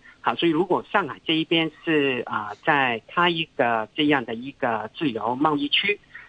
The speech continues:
那么你出来的区也要看是怎么样的一个方面的一个发展。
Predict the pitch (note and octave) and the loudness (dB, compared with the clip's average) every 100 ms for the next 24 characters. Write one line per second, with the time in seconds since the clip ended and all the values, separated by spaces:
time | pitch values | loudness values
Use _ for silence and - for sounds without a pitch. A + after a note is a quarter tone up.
0 | - D3 C#3+ C3 A2 - F#3 D#3 C3+ D3+ | -4 2 2 2 -2 -6 0 0 0 -2
1 | - C3+ D3+ A#2 A2 D3 - - C#3 G#2+ | 0 0 0 -2 0 0 0 -2 -2 -4
2 | - D3+ - - - A#2 D#3 C3+ A#2 A2 | -4 -4 -2 -6 -6 -2 0 0 -2 -4
3 | C#3 C3+ D3 B2+ A#2 A2+ E3 D3+ B2+ B2+ | -4 0 2 2 0 0 0 0 0 -2
4 | B2+ - E3 E3 - | -4 0 0 0 -4